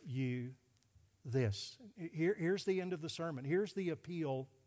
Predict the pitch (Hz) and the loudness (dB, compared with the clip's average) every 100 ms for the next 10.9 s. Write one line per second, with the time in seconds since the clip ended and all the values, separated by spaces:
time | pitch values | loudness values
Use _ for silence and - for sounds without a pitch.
0 | _ _ _ _ _ - _ - 143 180 | _ _ _ _ _ -20 _ -4 4 6
1 | 196 175 170 160 165 170 156 131 127 123 | 6 4 0 6 8 8 4 0 -2 0
2 | 151 147 143 127 123 110 139 123 - 113 | 0 0 0 0 -4 -4 -2 -2 -4 -4
3 | - 131 113 110 101 - - _ _ _ | -2 -2 2 2 2 -2 -16 _ _ _
4 | _ _ _ _ _ _ _ _ _ _ | _ _ _ _ _ _ _ _ _ _
5 | _ _ _ - - - _ _ _ _ | _ _ _ -20 -18 -18 _ _ _ _
6 | _ _ _ _ _ _ _ _ _ - | _ _ _ _ _ _ _ _ _ 2
7 | 185 233 165 180 - - 156 135 139 190 | 2 2 0 0 -2 -4 -2 0 0 0
8 | 190 87 - _ _ _ _ _ _ _ | -2 -6 -12 _ _ _ _ _ _ _
9 | _ _ _ _ _ _ _ _ _ - | _ _ _ _ _ _ _ _ _ -20
10 | - 170 220 262 233 190 202 208 101 | -2 6 8 10 10 10 10 8 2